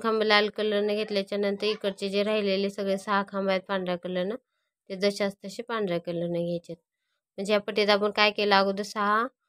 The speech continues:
पांढऱ्या कलरचे घेतले, पुन्हा दोन लाल कलरचे, पुन्हा तीन पांढऱ्याचे, पुन्हा दोन लालचे, त्यानंतर तीन पांढऱ्याचे, पुन्हा दोन लालचे आणि शेवटी सहा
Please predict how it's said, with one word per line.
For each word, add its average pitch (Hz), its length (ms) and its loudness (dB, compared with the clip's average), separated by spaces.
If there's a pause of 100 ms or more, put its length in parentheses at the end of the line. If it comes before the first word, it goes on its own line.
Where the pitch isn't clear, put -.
(300)
पांढऱ्या 208 320 4
कलरचे 208 360 2
घेतले, 208 280 0
पुन्हा 202 300 2
दोन 190 180 2
लाल 196 300 4
कलरचे, 202 480 -2
पुन्हा 196 340 2
तीन 190 240 0
पांढऱ्याचे, 196 680 2 (480)
पुन्हा 220 280 6
दोन 214 320 4 (680)
लालचे, 208 640 6 (1080)
त्यानंतर 208 420 4
तीन 202 240 -2
पांढऱ्याचे, 202 500 4
पुन्हा 214 320 2
दोन 202 200 2
लालचे 196 440 4 (280)
आणि 196 380 0 (640)
शेवटी 214 400 0
सहा 214 380 -2